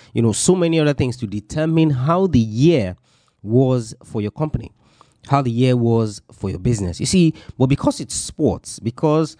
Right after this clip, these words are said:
um, it's an activity, because, quote and unquote, you're having fun, not a lot of people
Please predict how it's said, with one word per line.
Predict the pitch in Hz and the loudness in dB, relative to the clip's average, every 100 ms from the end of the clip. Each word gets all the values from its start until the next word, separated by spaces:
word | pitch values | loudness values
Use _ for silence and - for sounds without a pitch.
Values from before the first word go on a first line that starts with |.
| _ _ | _ _
um, | 107 113 110 | -4 -4 -2
it's | 120 120 | -4 -2
an | 110 | -2
activity, | 113 - 160 131 123 107 90 | -2 0 0 0 -2 -4 -6
because, | 98 - 131 139 127 120 - | -6 -2 2 2 0 -6 -8
quote | 143 147 | -4 -2
and | 123 | -2
unquote, | 110 123 123 | -2 -2 2
you're | 110 | 2
having | 113 113 | 2 -2
fun, | - 151 117 | -2 -2 0
not | 127 139 190 - | -2 -2 -2 0
a | 156 | 2
lot | 143 156 - | 4 2 0
of | 127 - | -4 -6
people | 156 - 95 | -8 -6 -6